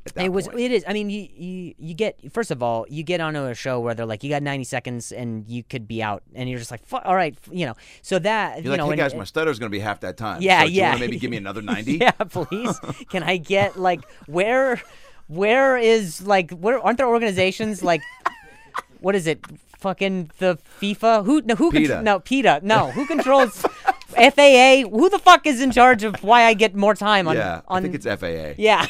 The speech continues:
Speaker 1: The D E A?
Speaker 2: <laughs>
Speaker 1: Yeah. <laughs> Yeah.
Speaker 2: Why'd I
Speaker 1: The
Speaker 2: say
Speaker 1: N B A, the
Speaker 2: I said
Speaker 1: W N B A,
Speaker 2: <laughs>
Speaker 1: A T and T.
Speaker 2: I, I said fifa.
Speaker 1: Can you hear me
Speaker 2: Why
Speaker 1: now? Who is it? It's one of those. <laughs>
Speaker 2: The W N B A.
Speaker 1: <laughs> Yeah. Somebody needs to step up is all we're saying. <laughs>
Speaker 2: Um, so,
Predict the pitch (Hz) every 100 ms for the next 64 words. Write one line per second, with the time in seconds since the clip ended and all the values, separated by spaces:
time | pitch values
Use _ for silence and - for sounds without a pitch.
0 | - - 87 285 330 359 - 403 453 -
1 | 453 403 508 - - - 202 214 190 175
2 | - 120 87 214 277 131 151 160 175 190
3 | 180 143 147 185 185 190 196 214 139 269
4 | 151 180 - 127 82 202 - 269 - -
5 | 233 220 156 139 139 143 151 156 156 196
6 | 190 110 82 - - 131 151 185 156 123
7 | 110 - - - - - - - - 587
8 | 494 - 233 254 226 - 247 226 294 -
9 | 285 269 - 110 95 - 247 - 175 165
10 | 180 190 175 165 131 135 - 123 - 95
11 | 87 101 98 95 - 87 78 - 131 -
12 | 571 208 165 - - - 113 - - -
13 | 110 240 185 202 247 226 196 - 480 294
14 | - 190 175 226 220